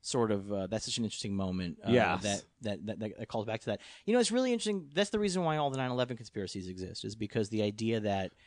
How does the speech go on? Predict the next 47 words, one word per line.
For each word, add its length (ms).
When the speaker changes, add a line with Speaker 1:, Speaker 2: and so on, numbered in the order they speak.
Speaker 2:
Oh, 180
Speaker 1:
the 60
Speaker 2:
yeah. 80
Speaker 1:
government 400
just 240
couldn't 260
get 140
their 100
shit 240
together 300
to 80
stop 400
this 360
is 160
way 380
scarier 600
Speaker 2:
Yes. 380
Speaker 1:
than 100
the 60
idea 180
that 100
the 60
government 340
is 60
so 240
in 80
control 640
Speaker 2:
Right. 200
Speaker 1:
that 60
they're 100
pulling 320
this 140
off. 320
And 140
that, 160
that's, 360
it's, 180
it's 160
comforting 800
to 140
believe 560
that 180
these 220
guys 400
have 160
such 260
control, 680